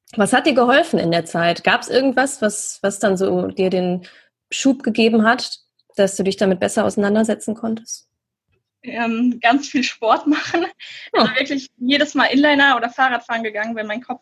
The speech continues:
Speaker 2: quasi am Explodieren war. Und Musik, Musik habe ich die ganze Zeit gehört. Ich hatte auch so spezielle, die, auch wenn ich die heute noch höre, Fight Song ist zum Beispiel sowas. Das erinnert mich einfach so krass an diese Zeit mit siebzehn, wo ich wirklich teilweise heulend <laughs> Inliner gefahren bin und gesagt habe, „Irgendwie kommst du da raus, irgendwie wirst du normal und irgendwie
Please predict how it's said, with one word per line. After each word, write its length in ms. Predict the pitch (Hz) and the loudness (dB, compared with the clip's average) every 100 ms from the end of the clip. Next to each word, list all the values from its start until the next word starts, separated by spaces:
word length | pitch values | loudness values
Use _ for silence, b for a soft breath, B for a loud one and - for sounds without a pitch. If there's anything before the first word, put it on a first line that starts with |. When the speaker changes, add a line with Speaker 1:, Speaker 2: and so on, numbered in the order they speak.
| _ | _
Speaker 2:
quasi 240 | 220 220 | -2 0
am 80 | 202 | -4
Explodieren 580 | 220 - 214 214 240 247 | -8 -12 -14 -4 0 2
war. 240 | 247 311 - B B B B - | 2 -4 -10 B B B B -4
Und 240 | 233 226 _ | -4 -4 _
Musik, 560 | 247 247 254 302 - - _ _ _ - | 2 4 4 2 -2 -20 _ _ _ -8
Musik 320 | - 285 285 | -2 0 2
habe 100 | 254 | 0
ich 60 | |
die 80 | 247 | 0
ganze 240 | 240 240 254 | -2 -2 -2
Zeit 300 | 240 254 - | -2 -2 -4
gehört. 340 | 254 247 247 | -2 -2 -2
Ich 80 | - | -4
hatte 220 | 233 220 | -4 -4
auch 60 | 233 | -4
so 80 | 247 | -10
spezielle, 340 | - - 240 - | -10 -6 -4 0
die, 120 | 254 247 | 2 2
auch 140 | - 240 | 0 0
wenn 120 | 247 | 0
ich 80 | 247 | 0
die 120 | 240 | 0
heute 240 | 240 254 | 2 2
noch 180 | 240 - | -2 -2
höre, 240 | 226 233 247 | -2 -2 -2
Fight 300 | 226 240 - | -2 -2 -4
Song 220 | 233 226 | -6 -6
ist 140 | - | -8
zum 100 | 247 | -2
Beispiel 420 | 220 233 240 220 - | 0 0 -4 -8 -10
sowas. 380 | 220 226 - _ B B | -4 -4 -4 _ B B
Das 120 | - 294 | -4 0
erinnert 280 | 254 254 | 2 2
mich 120 | 254 233 | 2 -2
einfach 180 | 247 - | -4 -8
so 120 | 247 262 | -10 -4
krass 280 | 233 247 | 0 0
an 80 | 247 | 0
diese 160 | 233 220 | -4 -2
Zeit 220 | 226 220 | -2 -2
mit 160 | 220 - | -6 -10
siebzehn, 560 | 247 _ 196 208 247 B B - | -16 _ -10 -8 -10 B B -12
wo 60 | 247 | -10
ich 100 | 254 | -8
wirklich 360 | 254 254 - _ _ _ _ - | -6 -6 -8 _ _ _ _ 0
teilweise 340 | 254 247 - | 2 0 2
heulend 440 | 277 285 269 262 302 | 2 4 4 2 0
<laughs> 0 | |
Inliner 360 | 359 - 269 | 0 0 0
gefahren 340 | 302 - 262 269 | -2 0 0 0
bin 80 | |
und 80 | 247 | -4
gesagt 240 | 254 240 311 | -4 -4 -4
habe, 120 | 320 | -6
„Irgendwie 320 | 294 311 294 | -2 0 0
kommst 300 | 247 294 311 | 0 0 0
du 40 | 240 | -4
da 80 | 214 | 0
raus, 220 | 226 240 | 0 0
irgendwie 240 | 247 226 | -6 -4
wirst 220 | 269 285 254 | -4 -4 -2
du 40 | |
normal 340 | 233 226 233 | 0 4 2
und 100 | 226 - | 2 -4
irgendwie 380 | 247 247 247 | -4 -4 -6